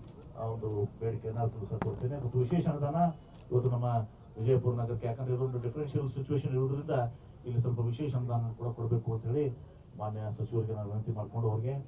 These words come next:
ಹೃದಯಪೂರ್ವಕವಾದಂತಹ ಕೃತಜ್ಞತೆಗಳನ್ನ ಇವತ್ತು ವಿಜಯಪುರ ಜಿಲ್ಲೆ ಜನತೆ, ಜನತೆ ಪರವಾಗಿ ವಿಶೇಷವಾಗಿ ವಿಜಯಪುರ ನಗರದ, ಆ, ಜನತೆ ಇವತ್ತು, ಆ, ನಮ್ಮ ಯತ್ನಾಳ್ ಅವರು ಮತ್ತು,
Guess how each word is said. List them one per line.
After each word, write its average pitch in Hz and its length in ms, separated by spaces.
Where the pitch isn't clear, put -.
ಹೃದಯಪೂರ್ವಕವಾದಂತಹ 113 880
ಕೃತಜ್ಞತೆಗಳನ್ನ 120 760
ಇವತ್ತು 110 240
ವಿಜಯಪುರ 117 440
ಜಿಲ್ಲೆ 113 280
ಜನತೆ, 110 460
ಜನತೆ 117 220
ಪರವಾಗಿ 120 420
ವಿಶೇಷವಾಗಿ 139 680
ವಿಜಯಪುರ 131 500
ನಗರದ, 123 720
ಆ, 110 340
ಜನತೆ 110 520
ಇವತ್ತು, 107 280
ಆ, 104 280
ನಮ್ಮ 104 300
ಯತ್ನಾಳ್ 110 300
ಅವರು 110 240
ಮತ್ತು, 107 540